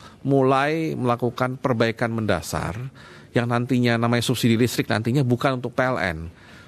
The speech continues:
Subsidi listrik haruslah langsung untuk rumah tangga yang membutuhkan. Subsidi untuk L P G tiga kilogram juga harus rumah tangga basisnya, bukan kepada Pertaminanya.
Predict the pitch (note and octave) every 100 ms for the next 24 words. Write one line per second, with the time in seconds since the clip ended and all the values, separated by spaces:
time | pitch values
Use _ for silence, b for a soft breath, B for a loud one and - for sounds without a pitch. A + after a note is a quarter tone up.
0 | B C3+ B2 B2 A2+ G#2 E3 A#2 A#2 A#2+
1 | C#3+ C3 A#2 D3 C3 A2 A2 A2 - G2
2 | A2 A2 G2 F#2+ F2 - E2 D2+ C2+ -
3 | B B B B - B2 - A#2+ B2 B2+
4 | A2+ A2+ B2 A2+ A#2+ A2 A2+ A2 G#2+ G#2
5 | G#2 G2+ A#2 C3 D#3 F3 - - - A2+
6 | A2 C3 A2+ B2+ - B B B A#2+ A#2+
7 | - B2+ C3 G2 G2+ F#2+ G2+ G2 F2 A2+
8 | - C#3+ C3 B2 G2 G#2+ - G2+ G2 F2+
9 | E2+ E2 D#2